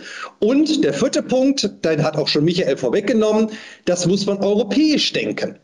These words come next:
Es ist komplett illusionär, heute Energiepolitik, das gilt für Gas, was wir eben hatten,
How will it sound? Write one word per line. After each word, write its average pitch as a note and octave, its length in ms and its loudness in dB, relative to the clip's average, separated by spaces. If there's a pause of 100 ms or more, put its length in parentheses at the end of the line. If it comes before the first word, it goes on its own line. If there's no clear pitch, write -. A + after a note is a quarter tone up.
(440)
Es F#3 160 -2
ist F#3 160 -2
komplett A3 840 0
illusionär, G3+ 1080 2
heute C4+ 340 0
Energiepolitik, B3+ 920 0
das - 180 -2
gilt D3 180 0
für C#3+ 80 0
Gas, C#3 560 -2
was C3 220 -4
wir A#2 100 0
eben B3 300 2
hatten, A#3 400 0